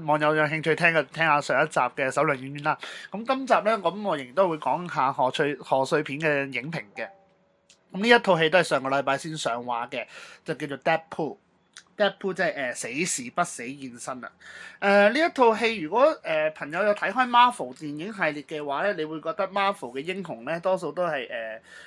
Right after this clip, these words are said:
誒，滿口仁義道德啊，好充滿正義感嘅。但係呢，呢個 Marvel 系列呢一個死侍呢，就係有另一個嘅突破嘅。點解噉講呢？誒，嗱，呢一套戲呢，好得意嘅喎，即係，誒，唔係話順序去描述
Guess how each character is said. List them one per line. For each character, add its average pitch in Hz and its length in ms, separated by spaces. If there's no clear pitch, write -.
誒， 120 200
滿 139 220
口 147 160
仁 156 240
義 117 160
道 131 180
德 139 200
啊， 135 260
好 131 260
充 180 200
滿 147 120
正 135 160
義 123 140
感 120 240
嘅。 151 120
但 185 160
係 196 140
呢， 247 200
呢 247 100
個 240 80
Marvel 208 460
系 147 140
列 151 180
呢 196 160
一 - 20
個 180 140
死 135 300
侍 143 280
呢， 175 180
就 147 180
係 143 200
有 143 200
另 156 160
一 180 60
個 160 100
嘅 143 80
突 131 200
破 120 260
嘅。 117 120
點 143 120
解 196 60
噉 190 200
講 151 200
呢？ 180 200
誒， 139 320
嗱， 151 120
呢 233 120
一 294 80
套 170 240
戲 160 160
呢， 180 180
好 147 60
得 170 240
意 123 160
嘅 123 40
喎， - 260
即 208 100
係， 190 180
誒， 123 280
唔 131 200
係 143 200
話 143 120
順 147 500
序 143 260
去 156 140
描 135 260
述 147 200